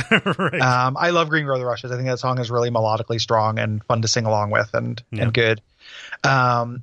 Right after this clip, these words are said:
Speaker 2: not lyrically my favorite, but, like,
Speaker 1: Right.
Speaker 2: you know, very melodically strong. Um,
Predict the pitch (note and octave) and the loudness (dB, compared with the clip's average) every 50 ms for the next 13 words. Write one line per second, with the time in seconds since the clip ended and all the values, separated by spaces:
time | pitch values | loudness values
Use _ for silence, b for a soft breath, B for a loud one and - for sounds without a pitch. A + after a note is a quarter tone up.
0 | - - E3+ G#3 A3 A3 B3 D4 C#4+ F#3 - - B2+ A#2 A2 G#2+ - B2 A#2 A#2 | -4 -2 0 0 0 2 2 2 2 2 0 -4 -6 -6 -6 -6 -6 -8 -6 -6
1 | A#2 - - A#2+ A#2+ A#2+ A#2 A2+ A#2 A2 - _ _ _ _ _ _ _ - C3 | -6 -4 -4 -2 -2 -2 -2 -2 -2 -6 -8 _ _ _ _ _ _ _ -8 -4
2 | A#2+ A2+ A2 A2 - _ _ - C3 B2+ B2 A#2 A2 A2 A2+ A2 - - A2 A2 | -2 -2 -2 -2 -6 _ _ -2 0 0 2 2 0 0 0 -2 -2 -4 -6 -4
3 | - A2+ A2+ A2 A2 G#2+ B B B B B B B - C#3 C3+ C3 C3 C3+ | 0 0 0 0 0 -2 B B B B B B B 0 2 2 2 0 -2